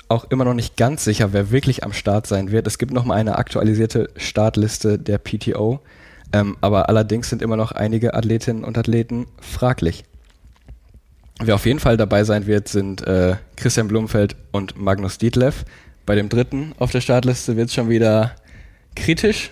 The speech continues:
Sam Long steht da. Er weiß selber nicht, ob er startet, weil sein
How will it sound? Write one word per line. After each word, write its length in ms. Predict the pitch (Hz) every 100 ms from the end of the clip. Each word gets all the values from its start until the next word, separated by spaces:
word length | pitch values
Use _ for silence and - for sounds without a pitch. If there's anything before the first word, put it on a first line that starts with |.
| -
Sam 300 | - 139 131
Long 240 | 123 131 151
steht 280 | - 143
da. 220 | 131 156 - -
Er 100 | 110
weiß 220 | 113 -
selber 300 | 123 156 101
nicht, 300 | 98 - -
ob 120 | 92
er 80 | 98
startet, 520 | 104 85 92 143 - - _ - - _ _ -
weil 380 | 98 101 139 170 - - -
sein 360 | 98 98 104